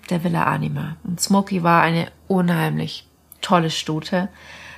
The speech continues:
Sie war eine geborene Anführerin, sie war unheimlich souverän und sie wurde ganz schnell die Leitstute, was ich, ähm, auch mir schon so ausgemalt hatte. Und,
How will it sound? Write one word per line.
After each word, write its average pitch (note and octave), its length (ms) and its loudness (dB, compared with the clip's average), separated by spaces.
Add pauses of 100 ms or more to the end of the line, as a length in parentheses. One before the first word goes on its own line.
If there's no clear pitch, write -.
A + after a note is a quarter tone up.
Sie - 160 0
war F#3 80 6
eine F#3 120 4
geborene F#3+ 480 2
Anführerin, E3+ 960 2
sie - 160 -4
war F3 300 2
unheimlich F3+ 640 4
souverän E3 760 2 (720)
und F3 280 2
sie F3+ 160 -2
wurde F#3 340 2 (500)
ganz F#3+ 280 2
schnell F#3 280 6
die E3+ 60 4
Leitstute, F#3 680 2
was F3+ 260 0
ich, - 440 -4
ähm, E3+ 340 0
auch - 240 2
mir F3+ 220 2
schon F3 240 0
so F3 100 2
ausgemalt F#3+ 600 2
hatte. A3 320 0 (2000)
Und, F3+ 460 4